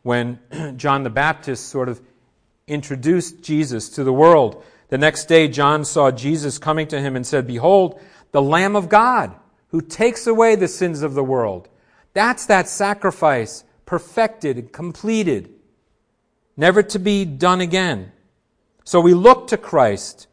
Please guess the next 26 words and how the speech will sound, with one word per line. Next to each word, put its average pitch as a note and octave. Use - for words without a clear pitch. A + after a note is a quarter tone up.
who D#3
per-, D#3
perfectly G3
fulfilled D#3+
the C#3+
law. G2
Now, D#3
the D#3
Old A#3+
Testament D#3+
law C#3+
said C#3+
ten A3+
percent F#3
of C#3+
what D#3+
we G3+
have C#3
is F3+
God's. B2+
The D3+
other F3+
ninety A3
percent F3
is D3+
wha-, D#3+